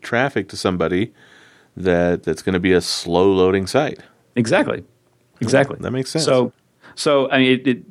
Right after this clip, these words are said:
Speaker 2: speed is very, very important. So, uh, you know, that's one thing that a business might, might feel pain is I've done all this S E O work. I've maybe, maybe I've paid somebody to do some S E O work.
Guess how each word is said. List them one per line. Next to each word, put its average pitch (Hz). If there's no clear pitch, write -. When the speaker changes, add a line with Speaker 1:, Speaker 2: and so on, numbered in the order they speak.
Speaker 2:
speed -
is 139
very, 135
very 151
important. 135
So, 123
uh, -
you 127
know, 113
that's 131
one 143
thing 135
that 127
a -
business 117
might, 117
might 107
feel -
pain 120
is 98
I've 98
done 104
all 110
this 110
S 120
E 123
O 170
work. 95
I've 101
maybe, 107
maybe 117
I've 120
paid 147
somebody 120
to 101
do 101
some 101
S 98
E 101
O 95
work. 92